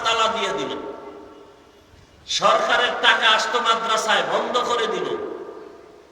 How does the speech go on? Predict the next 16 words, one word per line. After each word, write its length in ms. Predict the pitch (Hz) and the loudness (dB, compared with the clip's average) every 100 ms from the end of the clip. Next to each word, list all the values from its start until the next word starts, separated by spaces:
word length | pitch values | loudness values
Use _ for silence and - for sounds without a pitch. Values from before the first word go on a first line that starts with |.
| - - - - | -20 -20 -12 -4
হাজার 520 | 233 247 247 247 233 | 0 4 6 8 8
হাজার 560 | 208 247 240 233 233 | 6 6 6 6 6
হাজার 520 | 190 233 233 233 226 196 | 4 2 4 4 4 4
হাজার 500 | 226 233 233 233 233 | 2 2 4 4 4
হাজার 440 | 226 226 233 226 | 2 0 2 2
আলেমকে 640 | 208 214 233 240 233 - 226 - | 4 6 4 2 0 -2 -4 -2
জবাই 340 | 214 226 240 226 | -2 0 -2 -2
করে 280 | 220 226 - 214 - - - | -4 -4 -4 -4 -8 -12 -2
ফাঁসি 280 | 190 214 - 220 220 | 2 2 0 -4 -4
দিয়া 280 | 220 202 - | 0 0 2
রাস্তার 460 | 202 - - 214 190 | 0 0 -2 -2 -2
গাছের 340 | 202 208 202 214 | -2 -2 -4 -6
সাথে 460 | - 214 214 202 107 - - | -8 -10 -6 -6 -6 -10 -10
লাশ 680 | 117 143 185 185 - - - | -4 2 4 4 2 -4 -6
ঝুলাইয়া 380 | 147 175 180 170 | -4 0 2 2
দিল। 180 | - | 0